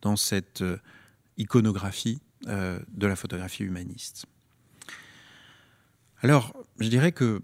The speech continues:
effectivement, Claude Simon s'inscrit pleinement dans cette, euh, double détermination, euh,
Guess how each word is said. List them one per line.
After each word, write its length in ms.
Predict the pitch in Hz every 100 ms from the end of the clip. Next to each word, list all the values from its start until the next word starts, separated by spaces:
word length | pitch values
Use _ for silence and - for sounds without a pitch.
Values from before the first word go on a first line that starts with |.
| -
effectivement, 520 | 113 147 - 117 110
Claude 220 | 135 123 110
Simon 340 | - 117 143
s'inscrit 400 | - 113 - 127
pleinement 480 | 117 117 110 107 127
dans 120 | 113
cette, 340 | - 110 -
euh, 220 | 104 92 95 110
double 340 | 104 139 147
détermination, 920 | 123 117 117 110 110 107 104 - 87 127 147 _ _ -
euh, 440 | 98 95 90 90